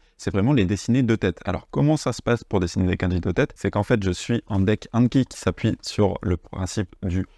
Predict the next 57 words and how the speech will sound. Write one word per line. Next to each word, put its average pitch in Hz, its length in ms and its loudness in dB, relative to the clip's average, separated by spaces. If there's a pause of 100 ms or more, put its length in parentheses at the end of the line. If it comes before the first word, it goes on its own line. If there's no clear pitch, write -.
(180)
Kaiken, 120 480 2
qui - 160 -4
est - 20 0
en 90 160 2
examen 92 460 2
ici 101 260 -4
au 95 100 2
Japon 92 300 0 (140)
pour - 160 -4
tester - 260 -4
les 90 140 0
kanji, 92 260 -2 (480)
qui 131 220 4
en 101 80 -2
fait - 260 0 (140)
est - 260 -2
une 101 80 4
phrase, 139 400 0
on 92 60 -2
vous 87 80 -2
présente 101 320 -2
une 101 140 0
phrase 131 420 0
où 139 160 2
il 101 160 4
y 110 80 4
a 139 180 -2
un 127 120 2
mot 143 220 2 (140)
qui - 140 -6
va 101 100 2
être - 140 -2
écrit 113 340 -2
en 104 160 -4 (360)
hiragana, 98 440 2 (120)
mais 101 240 2
en 101 60 -2
fait - 180 2
avec 92 160 0
le 92 80 0
contexte 107 340 0
de 92 60 2
phrase, 135 160 0
vous 107 80 -2
savez 107 180 0
de 98 80 2
quel 104 240 0
mot 113 220 2
il 104 160 2
s'agit. 95 380 -2 (320)
Parce - 120 -14
que 110 120 2
le 98 180 4
mot, 110 160 4
il 98 100 4
est 90 60 0
souligné, 92 420 0